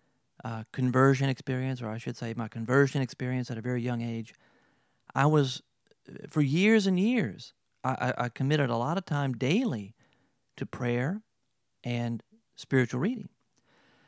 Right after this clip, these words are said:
So to get to this point in my life and to realize, goodness gracious, it's been a year or so, and I, I've just been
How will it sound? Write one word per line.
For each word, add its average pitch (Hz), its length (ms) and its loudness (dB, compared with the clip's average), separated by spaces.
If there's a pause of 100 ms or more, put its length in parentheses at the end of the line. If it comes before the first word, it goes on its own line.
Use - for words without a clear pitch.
(360)
So 185 260 6
to 170 160 -2
get 208 140 2
to 214 80 2
this 196 160 2
point 175 220 2
in 156 40 0
my 151 80 4
life 170 300 2
and 151 80 0
to 135 80 2
realize, 151 480 2
goodness 185 340 -4
gracious, 143 380 -4
it's 170 80 -8
been 151 140 -4
a - 20 0
year 131 320 -2
or 160 60 -2
so, 120 280 -4
and 123 100 -2
I, 139 200 0
I've 143 140 -4
just 143 200 -6
been 117 360 -2